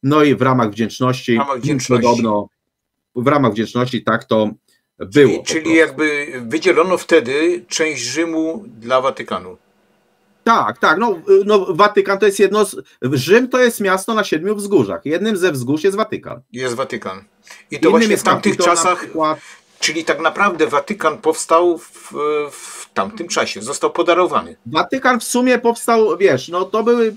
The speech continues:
Speaker 1: y, pierwsze, pierwsze te o-, od edyktu tolerancyjnego i wtedy powstało nie Watykan, tylko państwo kościelne, tak?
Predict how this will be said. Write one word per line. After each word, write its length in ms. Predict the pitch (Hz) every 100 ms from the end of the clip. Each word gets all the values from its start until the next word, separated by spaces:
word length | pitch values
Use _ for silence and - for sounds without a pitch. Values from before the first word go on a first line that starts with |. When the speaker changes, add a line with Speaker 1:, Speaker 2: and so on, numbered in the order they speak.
| -
Speaker 1:
y, 140 | 151
pierwsze, 500 | 156 214 220 233 208
pierwsze 380 | 196 214 202 214
te 400 | 196 196 175 139 -
o-, 220 | 156 190
od 180 | 180 190
edyktu 300 | 196 196 196
tolerancyjnego 720 | 196 190 180 175 180 147 165
i 60 | 180
wtedy 240 | 196 196
powstało 380 | 196 190 202 190
nie 140 | 214
Watykan, 360 | 202 - 190 196
tylko 180 | 190 196
państwo 540 | 202 196 139 - 92
kościelne, 540 | - - - 87 82
tak? 320 | 80 113 170